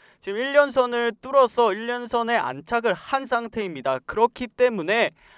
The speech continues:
앞으로 상승 추세로 방향을 아예 전환을 했다라고 볼 수 있겠죠. 자, 이 부근 한번 조정받다가 이렇게 간다는 말이에요. 제 말은 그렇게 되면 다음 저항 구간 어디입니까? 여기까지는 간다는 거예요, 여러분들.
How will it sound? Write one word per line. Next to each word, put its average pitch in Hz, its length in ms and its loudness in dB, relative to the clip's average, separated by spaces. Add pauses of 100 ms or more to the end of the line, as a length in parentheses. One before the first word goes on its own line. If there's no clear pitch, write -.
(180)
앞으로 254 540 2
상승 247 420 -8
추세로 240 440 0
방향을 160 640 0
아예 135 240 0
전환을 233 560 2
했다라고 185 500 2
볼 135 160 -8
수 - 200 -14
있겠죠. 135 400 -10 (340)
자, 160 80 -2
이 190 140 -4
부근 262 340 0
한번 247 420 8
조정받다가 180 760 0
이렇게 202 360 -2
간다는 180 460 -2
말이에요. 143 340 2
제 135 140 -8
말은 147 360 -2 (240)
그렇게 233 360 4
되면 226 500 2
다음 165 420 0 (180)
저항 160 300 0
구간 156 280 -2
어디입니까? 180 680 0
여기까지는 196 560 -2
간다는 170 480 -2
거예요, 135 220 -2
여러분들. 135 640 -2